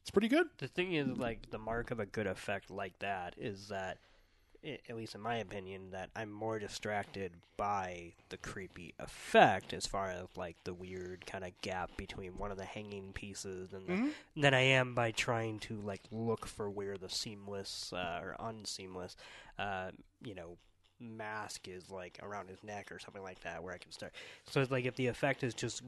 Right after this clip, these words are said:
Speaker 2: good and creepy, then really, you know, uh, it's on you if you're looking that hard to, to not be, I don't know, to, to just not soak it in.
Speaker 1: Yeah.
Speaker 2: You know?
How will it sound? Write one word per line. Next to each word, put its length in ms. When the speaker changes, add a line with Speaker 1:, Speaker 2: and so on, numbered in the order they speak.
Speaker 2:
good 300
and 160
creepy, 680
then 260
really, 680
you 120
know, 220
uh, 280
it's 180
on 200
you 240
if 180
you're 240
looking 300
that 160
hard 580
to, 300
to 340
not 300
be, 480
I 60
don't 100
know, 200
to, 140
to 100
just 160
not 320
soak 320
it 60
in. 180
Speaker 1:
Yeah. 180
Speaker 2:
You 120
know? 180